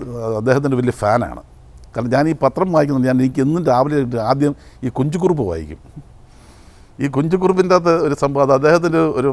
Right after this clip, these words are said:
മാസ്റ്റർ പീസ് ആണ് അത് കുഞ്ചുകുറുപ്പ്. അതുകൊണ്ട് നിങ്ങൾക്ക് ശ്രദ്ധിച്ചാൽ ആ പടത്തിൻ്റെ പരസ്യങ്ങൾ തന്നെ കുഞ്ചുകുറുപ്പ് മോഡലായിരുന്നു. പുള്ളി തന്നെ എന്നും ഒരു സാധനം, അത്രയും കോളം ഞങ്ങൾ ബുക്ക് ചെയ്തിട്ട്, മനോരമയിൽ കോളം ബുക്ക് ചെയ്തിട്ട് ആ കുഞ്ചുകുറുപ്പ് അതുപോലെ തന്നെ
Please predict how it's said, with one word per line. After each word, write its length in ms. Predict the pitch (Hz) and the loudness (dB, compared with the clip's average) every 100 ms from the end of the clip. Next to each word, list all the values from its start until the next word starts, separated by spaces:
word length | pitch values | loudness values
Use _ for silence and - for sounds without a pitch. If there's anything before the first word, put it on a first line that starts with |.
| 127 | 0
മാസ്റ്റർ 220 | 127 139 | 0 -2
പീസ് 180 | 143 120 | -4 -2
ആണ് 100 | 107 107 | -2 -2
അത് 80 | 101 | -4
കുഞ്ചുകുറുപ്പ്. 420 | 139 180 180 170 156 - - - | -4 -2 -2 -2 -4 -8 -20 -2
അതുകൊണ്ട് 240 | 135 190 208 202 | 2 6 6 4
നിങ്ങൾക്ക് 240 | 196 185 - | 2 2 2
ശ്രദ്ധിച്ചാൽ 360 | 160 160 151 156 | 0 4 6 6
ആ 20 | 160 | 6
പടത്തിൻ്റെ 400 | 156 156 160 160 156 - | 2 2 2 4 4 4
പരസ്യങ്ങൾ 400 | 139 147 175 170 | 2 2 0 0
തന്നെ 140 | 165 147 | 0 0
കുഞ്ചുകുറുപ്പ് 400 | 139 151 156 151 131 | 0 -2 -4 -2 0
മോഡലായിരുന്നു. 460 | 120 110 85 73 78 - - - - - | 2 2 -2 -4 -14 -18 -20 -20 -20 -4
പുള്ളി 140 | 151 185 | 4 4
തന്നെ 160 | 190 175 | 6 6
എന്നും 220 | 170 196 185 | 6 2 2
ഒരു 100 | 170 | 2
സാധനം, 220 | 151 156 147 | 2 4 2
അത്രയും 220 | 165 156 | 2 0
കോളം 180 | 151 170 151 | 2 2 2
ഞങ്ങൾ 140 | 147 143 | 0 0
ബുക്ക് 140 | 123 143 | -2 2
ചെയ്തിട്ട്, 240 | 127 120 143 | 2 2 -2
മനോരമയിൽ 340 | 131 139 143 127 | 0 -2 -2 0
കോളം 140 | 123 | -2
ബുക്ക് 120 | 120 107 | 0 -4
ചെയ്തിട്ട് 200 | 101 143 | -2 -2
ആ 20 | - | -2
കുഞ്ചുകുറുപ്പ് 480 | 151 170 170 139 110 - - - - 123 | -2 0 0 -2 -4 -6 -18 -20 -4 0
അതുപോലെ 220 | 156 160 | 4 6
തന്നെ 160 | 139 | 4